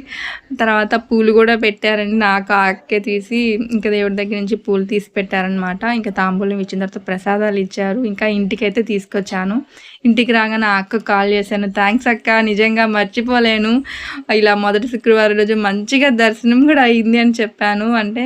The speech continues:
"పర్లేదు లక్ష్మి, నా అక్క నాకు ఫోన్, అంటే నన్-, నాకు చెప్పగానే నువ్వే గుర్తొచ్చావు, అందుకే నీకు కాల్ చేశాను" అని చెప్పిందనమాట.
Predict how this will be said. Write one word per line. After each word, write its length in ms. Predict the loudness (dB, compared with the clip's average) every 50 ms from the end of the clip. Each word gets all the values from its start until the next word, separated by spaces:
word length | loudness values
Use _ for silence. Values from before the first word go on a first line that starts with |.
| -2 -2
"పర్లేదు 400 | -2 -2 -2 0 2 2 2 2
లక్ష్మి, 360 | 0 -2 -4 -4 -2 0 2 2
నా 140 | 2 2 0
అక్క 220 | -2 -2 0 2
నాకు 240 | 2 2 2 0 -4
ఫోన్, 240 | -6 -4 -4 -4 -6 -8 -6
అంటే 200 | -4 -2 -2 -2
నన్-, 240 | -2 -2 -4 -6 -10 -12 -6
నాకు 220 | -2 -2 -2 -2 -2
చెప్పగానే 500 | -4 -4 -4 -2 0 2 2 4 4 4
నువ్వే 280 | 4 2 2 2 2
గుర్తొచ్చావు, 760 | 2 0 -2 -4 -4 -6 -6 -4 -4 -2 -2 0 0 2 0 0 0 -2 -4 -10 -20 -20 -20 -20 -10 -4 -2
అందుకే 320 | 0 2 2 2 4 4
నీకు 200 | 4 4 2 2
కాల్ 260 | 2 2 2 4 4 4
చేశాను" 420 | 2 2 0 0 -2 -2 -2 -2
అని 160 | -4 -4 -4 -6
చెప్పిందనమాట. 680 | -6 -6 -4 -4 -2 -2 -2 -2 -4 -4 -6 -6 -4